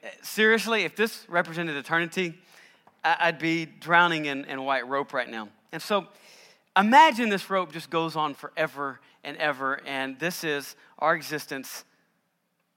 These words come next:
after we die. Yeah. It's a lot. It's a lot. Now, to bring it back into perspective, this little red portion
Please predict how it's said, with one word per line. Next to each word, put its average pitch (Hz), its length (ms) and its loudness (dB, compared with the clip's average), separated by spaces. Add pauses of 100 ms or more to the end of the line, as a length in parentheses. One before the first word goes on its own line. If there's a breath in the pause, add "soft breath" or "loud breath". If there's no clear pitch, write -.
(380)
after - 200 -18
we 147 80 -8
die. - 180 -2 (1700)
Yeah. 156 160 -10 (920)
It's - 100 -14
a 147 40 -6
lot. 165 260 -2 (380)
It's - 80 -18
a 151 40 -8
lot. - 400 -6 (720 soft breath)
Now, 202 380 6 (960 loud breath)
to 185 100 -6
bring 262 240 2
it 202 120 -2
back 196 240 6
into 170 160 -8
perspective, 143 720 -2 (1600)
this - 140 -18
little 165 160 -8
red 185 300 -4
portion 139 460 -12